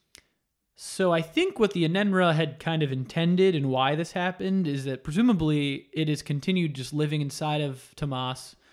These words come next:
and giving Tomas its, um, powers, but, uh, has also, I'm sure, been consuming the souls of all of the people that Tomas assassinated, murdered. It may not have even been entirely his choice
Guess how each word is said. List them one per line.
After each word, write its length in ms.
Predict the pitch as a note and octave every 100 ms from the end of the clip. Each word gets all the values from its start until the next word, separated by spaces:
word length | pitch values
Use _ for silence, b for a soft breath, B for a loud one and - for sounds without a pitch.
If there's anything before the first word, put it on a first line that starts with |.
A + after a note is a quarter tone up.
| b b b -
and 100 | C#3+
giving 240 | D3+ D3+
Tomas 480 | D3 D3 C#3+ C#3+ -
its, 540 | C3+ C3 - - - -
um, 580 | C#3+ C3+ C3 B2+ B2 B2 - _ _ _ _ _ -
powers, 720 | - C3 B2+ C#3 A3+ - - _ b b b b b b _
but, 580 | C#3+ C#3 E3 D3+ - - _ _
uh, 500 | D#3 D3+ C#3+ C#3 C#3 C#3
has 200 | D3+ D3
also, 340 | D3+ D#3+ D#3+ D3
I'm 160 | C3+
sure, 280 | C3 - D#3
been 140 | C3 C3
consuming 360 | B2+ - C3
the 80 | B2
souls 540 | - G3 E3 C#3 C3
of 140 | C#3+ C#3
all 140 | C3+
of 60 | A#2+
the 80 | B2
people 320 | D#3+ D#3 C3+
that 140 | B2+
Tomas 340 | - B2+ B2 -
assassinated, 1000 | - D#3 C#3+ - D3+ C#3+ C#3 C#3 C3+ C3
murdered. 420 | C3+ C#3 C#3 C#3+
It 80 | D3
may 140 | G#3
not 180 | F#3 F3+
have 100 | E3
even 380 | E3 D3+ D3 D3
been 160 | D3+
entirely 680 | C#3+ C3+ - D#3+ D#3 D3 C3+
his 180 | C3 B2
choice 600 | - D3 B2+ B2+ - -